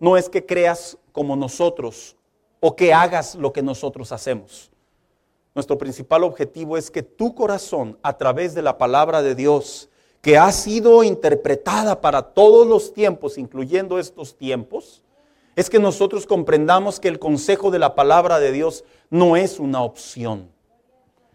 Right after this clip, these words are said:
No estamos dando opciones, hermanos. El consejo de la palabra de Dios es algo que cuando se toma y se mantiene sobre de él, realmente hay bendición de parte de Dios. Mira, hoy muchos cristianos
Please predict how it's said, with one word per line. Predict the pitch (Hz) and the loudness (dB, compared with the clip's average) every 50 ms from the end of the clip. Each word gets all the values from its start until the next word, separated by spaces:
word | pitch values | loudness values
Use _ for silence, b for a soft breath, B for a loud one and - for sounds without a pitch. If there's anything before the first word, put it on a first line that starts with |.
| _ _ _ - | _ _ _ -2
No | 175 220 | 2 2
estamos | 254 247 - 277 269 254 262 240 208 | 2 2 0 0 0 2 2 2 2
dando | 220 240 240 233 220 233 | 2 2 4 6 6 6
opciones, | 214 220 - - - - - 220 220 233 226 233 220 202 165 - - | 6 4 0 -10 -12 -8 -4 0 4 4 6 4 4 2 -2 -4 -6
hermanos. | 139 120 113 107 101 95 95 _ - | -8 -8 -8 -8 -10 -12 -14 _ -2
El | - 190 170 | -2 0 2
consejo | - 208 202 - - 277 - 254 262 | 4 2 2 4 2 2 4 6 6
de | 240 226 | 6 6
la | 214 202 | 6 4
palabra | - 202 196 208 233 240 240 233 220 | 4 4 6 6 6 6 6 6 6
de | 214 208 190 | 6 4 4
Dios | 208 226 233 226 - B B B B B B | 6 6 6 4 4 B B B B B B
es | 254 262 262 - 269 | 2 2 2 4 4
algo | 285 294 302 285 311 302 | 4 6 6 4 2 2
que | - 269 | 2 2
cuando | 269 233 226 208 208 208 | 4 6 4 6 6 4
se | 208 - 214 196 | 4 6 4 2
toma | 196 - - 254 277 294 294 285 285 277 254 262 B B B B | 4 6 8 8 8 8 6 6 6 4 2 0 B B B B
y | 233 226 | -2 -2
se | - - 226 220 | 4 4 4 6
mantiene | 214 208 208 202 202 202 202 220 247 294 311 302 294 254 | 6 6 4 4 4 0 0 2 4 6 6 6 6 4
sobre | - - 247 220 208 208 202 | 4 4 4 6 6 6 6
de | 190 202 196 196 208 226 | 6 4 4 4 6 6
él, | 269 311 330 - B B B B | 4 4 4 -2 B B B B
realmente | B - - 240 240 240 269 294 294 269 262 285 285 277 285 277 254 | B 6 6 8 8 8 8 8 8 8 8 6 6 6 4 4 4
hay | 240 269 302 311 | 6 6 6 6
bendición | 339 294 277 254 233 226 - - - 262 311 415 466 392 | 6 6 6 6 2 0 -4 -2 0 2 2 2 4 4
de | 262 208 | 4 6
parte | 208 - 190 170 160 - - 147 | 8 8 6 6 6 2 2 4
de | 135 135 131 | 4 4 2
Dios. | 123 120 113 107 101 - - - - - - - _ _ b b b b b b b | 2 0 -2 -4 -4 -6 -8 -8 -10 -12 -12 -16 _ _ b b b b b b b
Mira, | 262 339 311 262 254 | 6 6 8 8 8
hoy | 285 302 302 320 339 330 | 8 8 8 8 8 8
muchos | 339 330 302 - 302 311 - | 6 6 4 2 0 -4 -2
cristianos | - 269 240 220 - - - 240 233 226 214 190 147 110 - - - - - _ | -2 -2 -2 -2 -2 -2 0 2 4 4 4 2 0 -6 -8 -12 -16 -16 -18 _